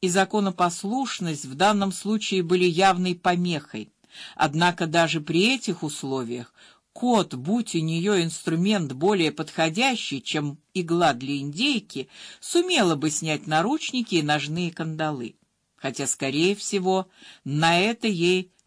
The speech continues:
понадобился бы не один час. Увы, она не могла тратить часы на то,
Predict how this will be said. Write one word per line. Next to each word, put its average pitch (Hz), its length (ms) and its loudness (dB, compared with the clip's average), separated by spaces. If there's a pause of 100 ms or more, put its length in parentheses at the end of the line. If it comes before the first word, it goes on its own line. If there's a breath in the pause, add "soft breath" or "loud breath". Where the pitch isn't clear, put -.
понадобился 160 920 2
бы 151 380 -4 (220)
не 147 180 -2
один 123 420 -4
час. - 560 -14 (560 soft breath)
Увы, 240 300 0
она 190 240 6
не 240 120 4
могла 247 420 2
тратить 247 460 -2
часы 214 360 -2
на 196 200 2
то, 311 320 0